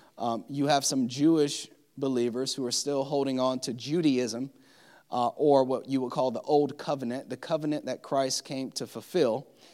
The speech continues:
saying, "No, Jesus is not the way to God. He is not the way to get right with God."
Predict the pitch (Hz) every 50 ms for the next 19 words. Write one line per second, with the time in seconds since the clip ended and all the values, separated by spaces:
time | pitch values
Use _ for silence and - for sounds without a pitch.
0 | - - _ - - - 156 143 135 131 127 127 127 131 139 147 143 143 143 139
1 | 143 - 131 131 135 135 135 127 131 123 - - 120 113 110 113 113 117 120 135
2 | 139 143 - - 147 143 135 135 135 135 131 135 135 - 143 117 131 127 123 123
3 | 120 123 - 120 120 117 113 113 120 120 120 123 127 127 127 123 - - 127 123
4 | 120 127 127 123 123 123 - 117 104 117 - - 107 120 127 135 - - 120 113
5 | - - - 110 110 110 110 107